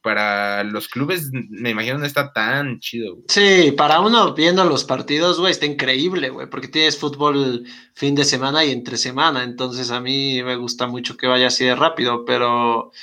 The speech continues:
Speaker 2: pero lo que dices es cierto, Hugo, y, y, o sea, y también está ahorita el, el factor covid, ¿no? Que,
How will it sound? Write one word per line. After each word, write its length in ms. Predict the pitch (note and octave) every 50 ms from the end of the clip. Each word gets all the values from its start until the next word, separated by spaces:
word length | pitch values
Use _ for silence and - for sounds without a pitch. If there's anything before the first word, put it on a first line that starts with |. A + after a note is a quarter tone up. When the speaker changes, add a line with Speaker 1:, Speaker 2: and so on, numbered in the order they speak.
| - - - - _ _
Speaker 2:
pero 140 | - B2 B2+
lo 80 | A#2+ A#2+
que 80 | C3
dices 200 | C#3 C3+ C3+ -
es 40 | -
cierto, 400 | - E3+ F3 C#3 C3+ C#3 B2+ B2+
Hugo, 340 | B2+ B2+ B2+ B2+ B2 B2 B2 B2
y, 840 | B2 B2 B2 B2+ C3 C3 C3 B2+ B2+ B2+ B2 B2+ C3 C3 B2+ B2+
y, 20 | - - G2 - - - - - -
o 100 | C3+ B2
sea, 380 | A#2+ - C3 C3 C3 C3 C3 C3
y 80 | B2+
también 260 | B2+ B2+ B2+ C3 C3+ C#3
está 220 | C#3 C3+ C3+ C3+
ahorita 260 | C3+ C#3 C3+ - C3+
el, 200 | B2+ B2+ B2+ C3
el 120 | B2+ B2 A2+
factor 460 | - B2+ B2 - - C3 B2 B2+ -
covid, 400 | C#3 C3 C3+ D3+ D#3 D3+ D3 -
¿no? 240 | C3+ B2+ C3 C3+ C3+
Que, 360 | - C3 B2+ B2 A#2+ A#2+ A#2+